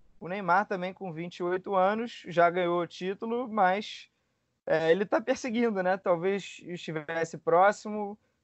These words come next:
tá na, tá nas quartas de final, é, se a Champions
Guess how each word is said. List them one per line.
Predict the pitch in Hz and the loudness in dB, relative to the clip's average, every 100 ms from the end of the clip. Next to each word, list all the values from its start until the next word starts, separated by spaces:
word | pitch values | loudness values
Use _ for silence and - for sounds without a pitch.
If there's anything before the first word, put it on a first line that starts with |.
| _ | _
tá | 175 190 | 4 4
na, | 196 165 151 135 - | 4 2 0 -4 -2
tá | 175 | 0
nas | 175 | 0
quartas | - 160 160 | -2 -2 -2
de | - | -12
final, | 151 151 247 381 381 - | -2 0 0 -4 -12 -10
é, | 147 147 135 131 | -4 0 2 0
se | 127 143 | -2 -6
a | |
Champions | 127 147 147 139 120 | -4 -4 -2 -4 -6